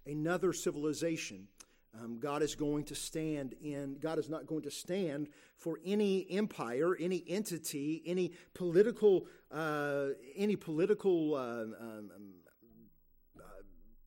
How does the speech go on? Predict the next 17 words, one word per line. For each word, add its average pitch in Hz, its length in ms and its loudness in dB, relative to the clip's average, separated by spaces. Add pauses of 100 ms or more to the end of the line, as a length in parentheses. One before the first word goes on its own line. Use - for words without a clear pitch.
(260)
being 156 640 0 (180)
standing 190 480 0
in 156 100 -2
his 143 240 -2
way. 135 440 0 (640)
And 156 140 -4
so 185 220 4
this 202 200 2
is 202 140 -8
what 202 240 4
the 180 100 6
angel 175 280 2
has 156 140 -6
come 147 380 -4
to 147 160 -2
ultimately 143 480 -2
decry 120 800 -6